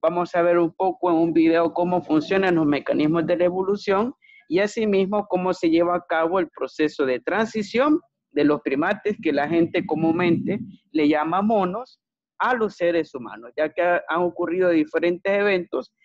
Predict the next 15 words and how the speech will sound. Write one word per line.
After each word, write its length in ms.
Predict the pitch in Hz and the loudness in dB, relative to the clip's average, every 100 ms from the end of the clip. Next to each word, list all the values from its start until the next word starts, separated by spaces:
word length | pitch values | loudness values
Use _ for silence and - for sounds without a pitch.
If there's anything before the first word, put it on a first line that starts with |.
| _ | _
que 100 | - | -2
han 120 | 190 202 | 0 0
marcado 580 | 208 208 202 190 180 | 0 -2 0 2 2
la 80 | 147 | 0
historia 680 | 139 - - 233 240 247 247 _ _ | -4 -6 -2 0 0 -2 -4 _ _
de 180 | - 175 | -2 2
la 80 | 170 | 2
evolución 680 | 160 156 143 139 - 180 175 | 2 2 0 -2 0 0 2
del 180 | 147 - | 0 -2
Homo 300 | 160 165 160 | -2 0 -2
sapiens 480 | 156 160 - 135 139 | -2 -8 -6 -6 -2
sapiens, 520 | 226 233 226 240 233 _ _ - | -2 -2 -4 -4 -6 _ _ -4
que 120 | 151 | -2
somos 320 | 170 160 156 | 0 0 2
nosotros. 720 | 131 104 104 101 - - - | 0 -2 -8 -10 -12 -14 -20